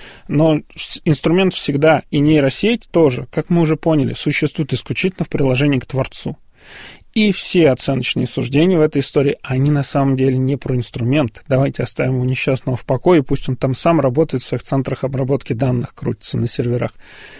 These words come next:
Это про то, как человек этим инструментом пользуется и какая у него была мотивация.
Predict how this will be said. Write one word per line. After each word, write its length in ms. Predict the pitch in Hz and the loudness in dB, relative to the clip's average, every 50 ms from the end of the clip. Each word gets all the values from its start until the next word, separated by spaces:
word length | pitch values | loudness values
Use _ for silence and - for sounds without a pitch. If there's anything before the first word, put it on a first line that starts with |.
| - - - - - | -20 -20 -20 -16 -12
Это 160 | - 151 - 135 | -10 -8 -6 -4
про 160 | - 135 127 | -4 -4 -2
то, 160 | - 160 156 | 0 0 0
как 180 | - - 120 - | 0 -4 -8 -6
человек 300 | - - - 110 - - | -6 -6 -6 -6 -6 -8
этим 200 | - - 127 123 | -6 -2 -2 -2
инструментом 600 | 117 - - 135 135 139 139 127 - 131 127 127 | -2 -4 -4 -4 -2 -2 -2 -2 -2 -2 -4 -2
пользуется 460 | - 143 135 123 117 120 - - - - - | 0 0 -2 -2 -2 -6 -10 -14 -16 -18 -20
и 40 | - | -10
какая 380 | - - 123 - - 135 123 | -6 -6 -2 0 0 0 2
у 20 | 120 | 0
него 160 | 123 117 110 | 0 -2 -2
была 220 | 110 117 117 120 | -4 -4 -4 -4
мотивация. 560 | - 110 - - 120 120 120 - - - - | -4 -6 -6 -4 -4 -4 -4 -6 -8 -14 -16